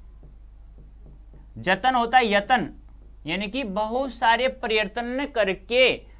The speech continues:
ढोल नगाड़े बजा करके, कुछ भी करके, जैसे हम लोग आज वर्तमान में कहते हैं डीजे बज रहा है, वैसे ही ढोल नगाड़ों के द्वारा कुंभकर्ण को वो जगाता है, बहुत सारे प्रयत्न करके, बहुत सारे जतन यतन करके।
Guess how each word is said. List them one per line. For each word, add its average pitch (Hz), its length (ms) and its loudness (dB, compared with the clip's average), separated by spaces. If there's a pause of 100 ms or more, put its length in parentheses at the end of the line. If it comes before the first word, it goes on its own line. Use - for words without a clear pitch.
(160)
ढोल 190 480 0
नगाड़े 180 360 -2
बजा 160 400 -2
करके, 143 460 -6
कुछ 214 400 -8
भी 214 280 -2
करके, 175 440 -4
जैसे 165 320 -6
हम 175 240 -8
लोग 190 200 -4
आज 175 280 0
वर्तमान 156 480 -6
में 185 100 -10
कहते 170 180 -6
हैं 240 140 -4
डीजे 185 320 2
बज 185 240 0
रहा 120 380 -2
है, 120 260 -10 (280)
वैसे 170 280 0
ही 226 80 4
ढोल 196 360 -2
नगाड़ों 160 360 0
के 165 120 -4
द्वारा 139 340 -2
कुंभकर्ण 131 500 -8
को 147 120 -6
वो 196 320 -2 (160)
जगाता 143 380 -2
है, 185 60 -6
बहुत 220 280 -4
सारे 208 260 -2
प्रयत्न 156 520 -6
करके, 143 280 -4
बहुत 175 320 -6
सारे 165 180 -4
जतन 143 360 -6
यतन 160 500 -2 (320)
करके। 151 340 2